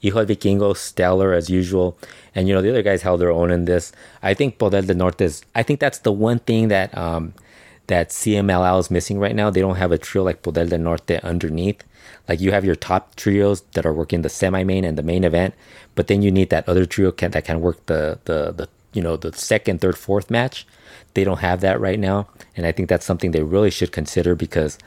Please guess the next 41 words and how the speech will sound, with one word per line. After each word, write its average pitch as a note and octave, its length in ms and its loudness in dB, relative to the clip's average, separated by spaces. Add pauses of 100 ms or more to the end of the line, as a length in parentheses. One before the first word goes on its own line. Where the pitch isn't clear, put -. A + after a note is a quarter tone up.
(320)
um, D2+ 500 -2
if F2 140 2
you've G2 260 4
watched F#2 600 0 (400)
a F#2+ 80 -2
lot F#2 220 4
of G2+ 80 2
the F#2+ 100 2
lineups F2+ 480 0
and - 160 -4
even F#2 180 2
the E2 80 2
shows F#2 500 0
that - 160 -4
C - 140 -2
M F#2 100 0
L E2+ 100 -2
L F2 80 -2
has, G#2 340 0 (680)
the F#2 80 2
Rudo G2+ 340 2
side F#2+ 260 2
is D2+ 100 -4
so G#2+ 440 0
bad. E2 500 0
I - 80 -6
mean, D#2+ 180 -4
they F2+ 120 2
don't G2+ 180 2
have, F2 240 -4 (300)
like, F2+ 240 -2
if - 160 -4
Tiger C3 400 0
isn't A2 240 0
around, F2 560 0 (440)
if - 140 -8
Tiger, A#2 520 0
Virus, G#2 640 0 (480)
and, E2+ 480 -4 (120)
you F2+ 180 -4
know E2+ 220 0